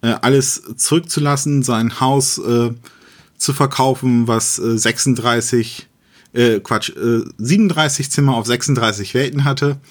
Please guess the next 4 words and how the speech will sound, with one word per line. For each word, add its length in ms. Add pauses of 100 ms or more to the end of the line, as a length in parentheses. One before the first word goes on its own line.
(680)
ähm, 540 (420)
und 360
sich 600
dem 440